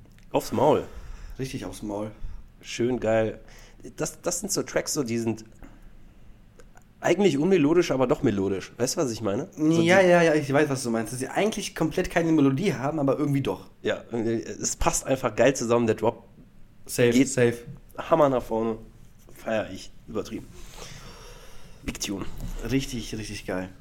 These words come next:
Speaker 2: Mehr hast du nichts zu sagen?
Speaker 1: Mehr habe ich nicht dazu zu sagen. Hör, ey, ganz, ja, weiß ich nicht, ich bin nicht so der große, ja, hm.
Speaker 2: Ja, gut,
Speaker 1: Ja.
Speaker 2: dann
Speaker 1: Hm.
Speaker 2: fange ich einfach mal weiter an. Nämlich schnapp ich mir mal die Collabros von Twinks, nämlich haben Subshock und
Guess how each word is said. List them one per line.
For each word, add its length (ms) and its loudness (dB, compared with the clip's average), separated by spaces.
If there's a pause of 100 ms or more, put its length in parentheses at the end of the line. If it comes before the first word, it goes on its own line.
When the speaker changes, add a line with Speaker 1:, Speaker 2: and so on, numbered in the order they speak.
(580)
Speaker 2:
Mehr 220 -6
hast 180 -10
du 40 -6
nichts 120 -8
zu 60 -10
sagen? 320 -6 (360)
Speaker 1:
Mehr 120 2
habe 80 4
ich 80 -2
nicht 160 -6
dazu 160 -10
zu 100 -2
sagen. 280 -2
Hör, 140 -6
ey, 200 -6
ganz, 340 -10
ja, 140 -14 (100)
weiß 160 -4
ich 40 -4
nicht, 200 -2
ich 140 -16
bin 160 -4
nicht 180 -6
so 120 -8
der 220 -2
große, 460 -8 (200)
ja, 880 -16 (220)
hm. 140 -8 (200)
Speaker 2:
Ja, 140 -4 (100)
gut, 140 -2
Speaker 1:
Ja. 0 - (140)
Speaker 2:
dann 120 -4
Speaker 1:
Hm. 160 -4
Speaker 2:
fange 160 -2
ich 100 -10
einfach 140 -8
mal 100 -4
weiter 240 -4
an. 180 -8 (360)
Nämlich 320 -4
schnapp 240 -2
ich 160 -4
mir 80 0
mal 400 0 (400)
die 240 -6
Collabros 840 4
von 220 -2
Twinks, 520 -2
nämlich 360 -4
haben 180 6
Subshock 540 0
und 160 -6